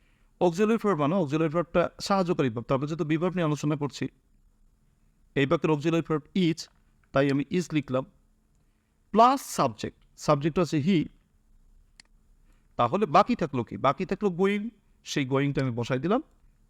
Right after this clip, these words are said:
তারপর একটা প্রশ্ন উত্তর চিহ্ন দিলে ডব্লিউএইচ কোশ্চেন হয়ে গেল। প্রথমে ডব্লিউএইচ কোশ্চেন, অক্সিলারি ভার্ব, সাবজেক্ট, বাকি অংশ প্রশ্ন উত্তর চিহ্ন। কত সহজ না? দেখো, they are playing football, তাহারা ফুটবল খেলছে।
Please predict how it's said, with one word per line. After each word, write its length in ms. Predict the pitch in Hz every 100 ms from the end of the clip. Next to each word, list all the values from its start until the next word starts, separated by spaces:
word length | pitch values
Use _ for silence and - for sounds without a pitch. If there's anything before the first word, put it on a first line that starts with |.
| _
তারপর 260 | - 131 139
একটা 160 | 139 127
প্রশ্ন 280 | 135 -
উত্তর 120 | 120 123
চিহ্ন 180 | 120 127
দিলে 160 | 170
ডব্লিউএইচ 400 | - 185 120 117
কোশ্চেন 260 | - 113 120
হয়ে 220 | 127 117
গেল। 140 | 98 - - _ _ _ _ _ -
প্রথমে 220 | 139 151
ডব্লিউএইচ 360 | 135 127 143
কোশ্চেন, 400 | - 143 - 208 277 _ _ _ _ _ 135
অক্সিলারি 400 | 113 131 135 147
ভার্ব, 280 | - 202 226 -
সাবজেক্ট, 640 | - - 127 117 190 226 -
বাকি 260 | 120 110 139
অংশ 180 | -
প্রশ্ন 260 | - 156 117
উত্তর 120 | 107
চিহ্ন। 240 | - - - _
কত 160 | 185 185
সহজ 340 | - 196 190
না? 80 | 262 - _ _ _ -
দেখো, 260 | 143 135 117 - _ _ - _ _ _ _ _ _ _ _ _ _ _ - 107 107
they 280 | 196 262
are 340 | 254 175 175 180 -
playing 260 | 165 190 202 -
football, 300 | 127 160 233
তাহারা 420 | 165 135 180 185
ফুটবল 460 | - 220 175 160 147
খেলছে। 460 | - 117 - -